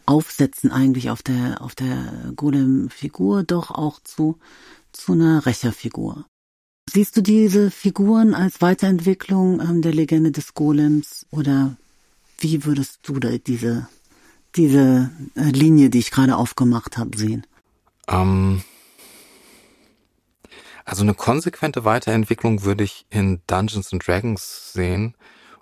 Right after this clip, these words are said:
Speaker 2: wo es das Monster Golem gibt in verschiedenen Variationen.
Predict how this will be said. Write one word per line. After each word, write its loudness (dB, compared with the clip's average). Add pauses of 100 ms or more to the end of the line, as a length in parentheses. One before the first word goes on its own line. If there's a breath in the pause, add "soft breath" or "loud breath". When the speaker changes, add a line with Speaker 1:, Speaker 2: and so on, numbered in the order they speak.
(160)
Speaker 2:
wo -2
es -10
das -8
Monster -4 (640)
Golem 0
gibt -8
in -8
verschiedenen -4
Variationen. -4